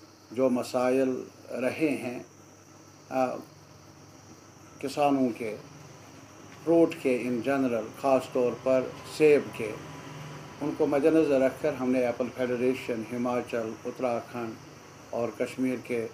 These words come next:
growers, छोटे ताजरों ने मिलकर एक प्लेटफॉर्म भी बनाया। तब से लेकर हमने मेमोरेंडम भी पेश किए गवर्नमेंट of इंडिया को,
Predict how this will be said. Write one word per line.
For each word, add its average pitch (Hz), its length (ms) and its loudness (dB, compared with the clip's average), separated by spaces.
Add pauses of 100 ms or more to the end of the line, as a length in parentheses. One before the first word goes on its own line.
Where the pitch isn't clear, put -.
(120)
growers, 120 760 -2
छोटे 127 260 -2
ताजरों 113 460 -4
ने 113 100 -6
मिलकर 131 460 -4 (480)
एक 139 280 0
प्लेटफॉर्म 127 800 0
भी 110 140 -6
बनाया। 107 400 -8 (720)
तब 156 140 0
से 190 200 2
लेकर 156 360 0
हमने 139 260 -2
मेमोरेंडम 127 520 2
भी 143 180 -6
पेश 127 420 -4
किए 123 180 -2
गवर्नमेंट 110 460 -4
of - 60 -10
इंडिया 127 380 2
को, 127 260 -8